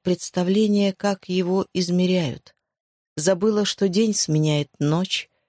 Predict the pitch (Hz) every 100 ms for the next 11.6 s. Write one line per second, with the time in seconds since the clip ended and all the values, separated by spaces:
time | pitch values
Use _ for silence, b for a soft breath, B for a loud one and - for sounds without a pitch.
0 | _ _ _ - 196 - 226 214 - 214
1 | - - 208 220 175 147 131 139 127 165
2 | - - 175 - _ _ _ _ - 180
3 | 214 208 240 233 220 - - 170 190 180
4 | 226 233 196 147 190 240 233 208 214 208
5 | 196 - 175 175 - 233 220 208 202 190
6 | 147 170 185 202 202 190 170 127 - -
7 | - _ _ _ _ _ _ _ _ _
8 | 180 202 220 202 247 247 233 - - 240
9 | 220 190 202 214 254 - _ _ _ _
10 | _ _ _ 165 - - 240 220 214 190
11 | 185 - 175 131 117